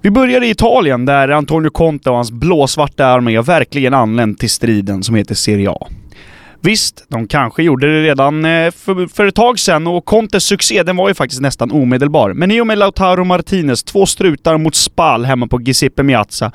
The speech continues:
så leder nu Inter tabellen. För den gamla damen, de fick bara två två hemma mot Sassarna. Visserligen mål från Cristiano Ronaldo, men nu börjar det skruva på sig där borta i Turin. Är det Sarris fel? Han som aldrig vunnit en ligatitel innan.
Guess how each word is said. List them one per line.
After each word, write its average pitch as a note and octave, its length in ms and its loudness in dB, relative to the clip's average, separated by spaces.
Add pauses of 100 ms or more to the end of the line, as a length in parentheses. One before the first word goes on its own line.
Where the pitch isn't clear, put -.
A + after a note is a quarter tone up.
(180)
så - 160 0
leder G3+ 360 0
nu A#2 180 -2
Inter A2+ 360 -2
tabellen. A2 520 -2 (540)
För - 100 -4
den G#3 80 0
gamla A3 200 0
damen, A#3+ 400 0
de D3 180 0
fick E3 140 -4
bara D#3+ 140 0
två E3 300 -4
två D#3+ 280 -2
hemma D#3 220 2
mot D#3 140 -2
Sassarna. E3 560 -2
Visserligen E3 500 0
mål E3+ 200 2
från F3+ 160 -2
Cristiano F3+ 460 0
Ronaldo, G3+ 460 0 (360)
men C#3 120 0
nu F3+ 100 4
börjar D3 260 2
det C3+ 60 -4
skruva D3+ 400 -2
på A2+ 160 -2
sig G#2+ 140 -4
där G#2 120 -4
borta G2 240 -6
i F#2+ 60 -2
Turin. F#2+ 380 -4
Är A#2 80 2
det D#3 80 4
Sarris G#3+ 520 0
fel? G#2 180 -8
Han E3+ 220 -2
som G3+ 160 0
aldrig F#3 220 0
vunnit F#3+ 220 0
en G3+ 100 0
ligatitel A3 540 0
innan. F#3 300 0